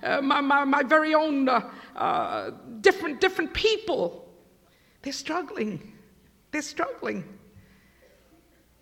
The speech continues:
But you know something? If they get close to Jesus, they're gonna make it.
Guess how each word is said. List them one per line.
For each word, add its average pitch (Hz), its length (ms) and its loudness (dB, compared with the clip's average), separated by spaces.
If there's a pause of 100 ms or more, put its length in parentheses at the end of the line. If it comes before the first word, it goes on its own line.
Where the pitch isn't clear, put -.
(120)
But - 200 -16
you 190 60 -6
know 220 120 -6
something? 220 560 -8 (1080)
If - 160 -12
they 160 120 -6
get 214 260 -8
close - 360 -10
to - 80 -8
Jesus, 202 500 -8
they're 185 120 -6
gonna 147 200 -6
make 170 380 -8
it. - 300 -6